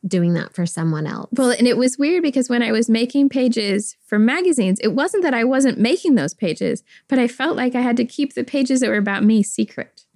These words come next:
Speaker 2: And, um, I feel like we don't have that culture in scrapbooking anymore and that
Speaker 1: Right.
Speaker 2: it is fine.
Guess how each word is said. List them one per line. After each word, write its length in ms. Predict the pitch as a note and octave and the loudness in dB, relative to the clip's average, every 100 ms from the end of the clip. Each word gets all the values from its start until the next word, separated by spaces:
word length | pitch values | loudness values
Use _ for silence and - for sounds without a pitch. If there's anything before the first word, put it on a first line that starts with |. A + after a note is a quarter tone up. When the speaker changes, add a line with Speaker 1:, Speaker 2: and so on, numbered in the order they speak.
| - | -4
Speaker 2:
And, 420 | F#3+ F3+ F3+ F#3+ - - - | -2 0 2 0 -2 -8 -6
um, 440 | F#3 F#3 F3 F3 - G3+ | -4 -2 -2 -4 -4 -4
I 80 | |
feel 180 | A#3+ C4+ | -2 2
like 140 | C4 B3+ | 2 2
we 80 | |
don't 160 | B3 G#3 | 2 2
have 160 | F#3+ G3+ | -2 -4
that 160 | D#3 | -8
culture 360 | - F3 - F3 | -8 -8 -6 -4
in 120 | E3 | -4
scrapbooking 480 | - D3 - E3+ D#3+ | -4 -6 -6 -6 -4
anymore 460 | D#3+ E3+ G#3+ A3 | -2 0 2 2
and 220 | G#3 G3 F3+ | 0 -2 0
that 100 | E3 | 0
Speaker 1:
Right. 20 | |
Speaker 2:
it 140 | C#3+ | 0
is 180 | E3 - | -4 -6
fine. 480 | - D#3+ D#3 D#3+ | -8 -6 -4 -4